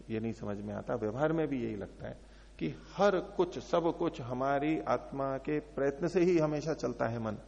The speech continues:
ये सब जगह नहीं घटता है, अधिकांश तो घटता है, लेकिन इसके अपवाद भी देखे जाते हैं, और ये सूत्र के इनकी व्याख्याओं से भी हमें पता लगता है। आगे देखिए पन्द्रहवाँ सूत्र,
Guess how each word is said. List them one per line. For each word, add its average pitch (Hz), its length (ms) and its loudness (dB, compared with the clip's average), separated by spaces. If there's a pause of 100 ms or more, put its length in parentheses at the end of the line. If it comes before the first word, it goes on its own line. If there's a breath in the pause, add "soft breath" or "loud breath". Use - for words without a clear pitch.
(420)
ये 127 60 -6
सब 151 260 -2
जगह 156 200 -2
नहीं 143 140 -4
घटता - 240 -6
है, - 140 -16
अधिकांश 165 460 0
तो 160 220 -2
घटता 139 260 -4
है, 101 80 -6 (440 loud breath)
लेकिन 117 240 -2
इसके - 520 -6
अपवाद - 500 -6
भी 151 120 -2
देखे - 320 -8
जाते - 280 -8
हैं, 123 80 -4
और 123 100 -2
ये 147 140 -4
सूत्र - 360 -8
के 120 200 -2
इनकी 110 220 -6
व्याख्याओं 101 360 -4
से 98 140 -10
भी 110 120 -8
हमें 110 240 -10 (460)
पता - 160 -10
लगता - 320 -14
है। - 60 -20 (760)
आगे 110 140 -2
देखिए 107 340 -6 (140)
पन्द्रहवाँ 113 300 -2
सूत्र, 120 340 -4